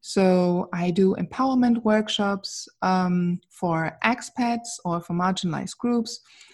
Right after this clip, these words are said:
The beginning of the year, before the pandemic, I, um, was lucky to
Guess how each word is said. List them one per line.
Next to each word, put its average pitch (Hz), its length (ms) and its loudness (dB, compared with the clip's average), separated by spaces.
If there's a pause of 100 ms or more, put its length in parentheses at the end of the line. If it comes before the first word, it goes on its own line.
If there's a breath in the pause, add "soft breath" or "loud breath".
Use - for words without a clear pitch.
(140 soft breath)
The 190 60 -2
beginning 233 340 6
of 202 100 2
the 190 100 0
year, 208 280 4
before 190 260 2
the 196 100 2
pandemic, 185 1080 0
I, 180 480 -2
um, 175 560 -2
was 190 220 -2
lucky 202 500 2
to 190 340 -2